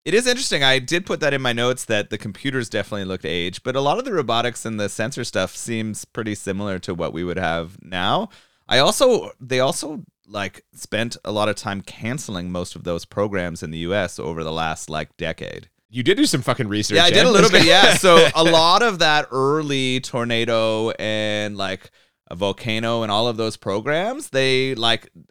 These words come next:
Speaker 1: I don't know why, but decided that they would stop valuing it in the same way. I guess it was just government priorities. Uh, so a lot of those things, we might actually have less evidence or time or less teams like that to, to know about, which is interesting, right? You think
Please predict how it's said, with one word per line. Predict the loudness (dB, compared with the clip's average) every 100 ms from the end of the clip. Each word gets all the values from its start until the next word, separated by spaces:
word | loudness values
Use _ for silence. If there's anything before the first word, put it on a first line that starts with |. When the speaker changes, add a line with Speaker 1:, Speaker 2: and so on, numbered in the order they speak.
| -6
Speaker 1:
I |
don't | -6 -4
know | -6
why, | -2 0 2 0 -2
but | -6
decided | -8 -2 0 0 -2
that | -2
they | -2
would | -2 -4 -4
stop | -2 0 0
valuing | -2 -2 -2
it | -4
in | -6 -8
the |
same | -8 -6 -6 -4
way. | -2 -2
I | -2
guess | -6
it | -6
was | -8
just | -10 -12 -8
government | -8 -8 -10 -6
priorities. | -2 -2 -2 -4 -8 -16 -20 _ _
Uh, | -2 -2
so | 0 0
a |
lot | 2 0 -2
of | -8 -8
those | -6 -6
things, | -6 -6 -6 -8
we | -8
might | -8 -6
actually | -4 -4 -4 -6
have | -4 -6
less | -6 -8 -6 -4
evidence | -2 -2 -4 -4
or | -6
time | -4 -4 -2 -2
or | -2
less | -2 -4
teams | -8 -8 -8 -6
like | -6 -4
that | -6 -6 -8
to, | -10 -8 -8
to | -10 -10
know | -8 -8
about, | -8 -10 -10
which | -12
is | -12 -10
interesting, | -10 -10 -14 -10
right? | -8
You | -6
think | -6 -6 -8